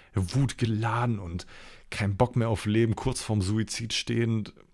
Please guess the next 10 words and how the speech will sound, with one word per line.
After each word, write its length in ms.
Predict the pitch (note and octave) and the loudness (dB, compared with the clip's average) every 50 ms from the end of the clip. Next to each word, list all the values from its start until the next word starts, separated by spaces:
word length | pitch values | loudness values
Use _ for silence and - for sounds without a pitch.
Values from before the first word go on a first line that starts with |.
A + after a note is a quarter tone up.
| - _ _ _ _ _ _ _ _ _ - | -20 _ _ _ _ _ _ _ _ _ -12
Ich 140 | - A#2+ - | -6 -2 -2
schmeiß 320 | - - B2 C3 C3 B2 - | 0 0 0 0 0 -2 -2
alles 240 | C3 C3 C#3 A#2+ | -2 -2 -2 -2
durch 180 | - C3+ A2+ - | 0 -2 -2 -2
die 140 | - A#2+ G#2 | -2 -2 0
Gegend 380 | A#2 B2 B2 A#2+ B2+ A#2+ - | 2 2 2 2 0 -2 -4
und 140 | - G#2+ F#2+ | -6 -8 -6
mach 240 | G2+ B2 B2 A#2 A2 | -4 -4 -4 -4 -2
alles 300 | - A2+ A#2+ A2+ G2+ - | -2 0 0 0 0 0
kaputt. 380 | - G2+ - - A2 A2 - | -2 -4 -2 0 -2 -2 -2